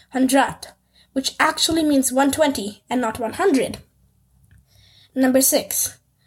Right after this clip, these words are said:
in a room of twenty-three people, there's a fifty percent chance that two people have the same birthday. Number seven, every odd number has an E in it. Number eight, negative forty degrees Celsius is equal to negative forty degrees Fahrenheit.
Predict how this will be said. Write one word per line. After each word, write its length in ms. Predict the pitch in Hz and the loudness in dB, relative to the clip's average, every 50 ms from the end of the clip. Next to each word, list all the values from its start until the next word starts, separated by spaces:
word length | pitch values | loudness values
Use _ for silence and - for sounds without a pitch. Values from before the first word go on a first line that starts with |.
| _ _ _ _ _ _ _ _ | _ _ _ _ _ _ _ _
in 140 | - 302 339 | 0 0 2
a 80 | 330 | 2
room 240 | 277 302 349 440 494 | 4 4 4 4 4
of 140 | 466 403 - | 2 0 -2
twenty-three 640 | - - 302 277 277 320 277 - - 269 254 - - | 0 0 2 2 2 0 -2 0 0 0 -2 -2 -4
people, 520 | - 214 214 214 - 277 302 370 359 - - - | -8 -8 -6 -2 0 0 0 0 -4 -8 -8 -2
there's 160 | - 247 277 320 | 0 2 2 2
a 60 | 311 | 2
fifty 320 | 311 - 311 - - 466 466 | 0 0 -2 -2 -2 -4 -4
percent 400 | - 359 - - 269 247 262 - | -2 0 0 2 2 0 0 0
chance 320 | - 233 208 196 208 - | 0 0 0 0 -2 -4
that 180 | - 233 233 - | -4 -6 -4 -4
two 380 | - 277 320 349 381 370 - _ _ | 0 2 2 2 2 0 -4 _ _
people 340 | 262 254 254 - 262 254 269 | -6 -4 0 2 2 2 2
have 200 | - 254 240 240 | 0 -2 -2 0
the 80 | 254 247 | 0 0
same 300 | - - 247 240 233 226 | 0 0 -2 -2 -2 0
birthday. 520 | 208 277 381 381 262 214 185 170 202 - _ _ _ _ _ _ _ _ _ _ _ _ _ _ _ _ _ _ _ _ _ _ _ _ _ _ _ _ | 2 2 2 2 2 0 -2 -2 -4 -8 _ _ _ _ _ _ _ _ _ _ _ _ _ _ _ _ _ _ _ _ _ _ _ _ _ _ _ _
Number 260 | - 226 226 233 226 240 | -6 -6 -2 -2 0 2
seven, 540 | - - 427 480 440 339 - - 247 - - _ _ _ _ _ _ _ _ | 2 2 2 2 2 0 -2 -2 -4 -10 -16 _ _ _ _ _ _ _ _
every 280 | - 285 294 392 415 403 | -2 2 4 4 4 4
odd 280 | - 269 285 311 302 | 4 4 4 4 4
number 500 | 294 254 220 247 233 247 240 247 247 262 269 - | 2 0 0 2 2 2 2 4 2 0 -2 -4
has 180 | - - 226 - | -4 -2 0 2
an 160 | 277 262 262 - - | 2 2 2 0 0
E 180 | 294 320 330 - | 2 2 2 2
in 120 | - 226 208 | 0 -2 -2
it. 320 | 151 - - - - - - _ _ _ _ _ _ _ _ _ _ _ _ _ _ _ _ _ _ _ _ _ | -4 -6 -8 -8 -8 -8 -10 _ _ _ _ _ _ _ _ _ _ _ _ _ _ _ _ _ _ _ _ _
Number 300 | - 208 240 233 220 - - | -6 -4 -2 0 -2 0 0
eight, 460 | 349 381 294 - - - - - - _ _ _ _ _ _ _ _ | 2 2 2 0 -2 -6 -10 -12 -12 _ _ _ _ _ _ _ _
negative 400 | - 262 233 233 262 247 247 262 | 0 0 2 2 2 0 0 2
forty 260 | - 349 381 403 427 | 2 2 4 4 4
degrees 360 | 302 254 240 - 226 233 262 | 2 0 -2 -4 -4 -2 -2
Celsius 560 | - - 320 330 - - - 76 - - - - | 0 0 0 0 -2 -2 -2 -2 -2 -2 0 0
is 160 | 254 - - | -2 -4 -2
equal 300 | - 262 - - 269 254 | -2 -4 0 0 0 0
to 100 | - 269 | 0 -2
negative 420 | 247 240 220 208 208 226 220 220 - | -4 -4 -6 -4 0 0 0 0 0
forty 300 | - 214 202 202 220 220 | -2 -4 -2 -2 -4 -4
degrees 400 | 214 214 214 - 220 233 - - | -4 -4 -4 -4 -4 -4 -4 -2
Fahrenheit. 640 | - 294 302 339 339 - - - - - - - | 0 0 0 0 -2 -6 -8 -12 -14 -16 -20 -20